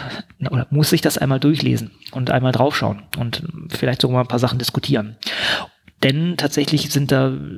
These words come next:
ist es auch sehr sinnvoll. Das ist nicht, nicht so ein Stück Papier, äh, ja, ja, mhm, brauche ich, brauche ich nicht, sondern es ist tatsächlich, äh, einiges darin geregelt und von daher auch ein, ein wichtig, dass das Ganze sozusagen, ähm,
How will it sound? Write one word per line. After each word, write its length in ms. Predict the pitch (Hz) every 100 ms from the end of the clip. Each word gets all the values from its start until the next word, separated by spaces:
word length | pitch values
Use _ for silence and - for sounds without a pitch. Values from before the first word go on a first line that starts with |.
| - -
ist 320 | - 359 -
es 220 | - -
auch 80 | 185
sehr 140 | 147
sinnvoll. 300 | 120 151 117
Das 140 | 110 127
ist 280 | 143 - 147
nicht, 320 | - 147 -
nicht 100 | 143
so 60 |
ein 40 | 147
Stück 200 | - 143
Papier, 960 | 131 - 156 147 147 143 - 139 135 127
äh, 20 |
ja, 140 | 131
ja, 240 | 139 131 135
mhm, 640 | 135 131 135 135 160 156
brauche 260 | - 147 165
ich, 120 | - - - -
brauche 180 | 151 156
ich 100 | 147
nicht, 180 | 175 -
sondern 200 | 139 139
es 60 |
ist 80 | -
tatsächlich, 560 | 135 143 139 135 - -
äh, 280 | - - - -
einiges 420 | 135 160 165 156
darin 280 | 151 151 143
geregelt 500 | 123 139 147 160 - _ _ _ _ _ - 131
und 80 | 123
von 120 | 131
daher 220 | 123 139
auch 120 | 135 135
ein, 160 | 139 - - - -
ein 720 | 147 135 131 127 135 147 151 - _ _ - 226 233 196 190 180 170 160 208 190
wichtig, 440 | 147 190 - 165 -
dass 140 | 139
das 160 | 143 -
Ganze 220 | 135 135
sozusagen, 760 | 131 - 135 135 131 131 131 -
ähm, 340 | 123 120 120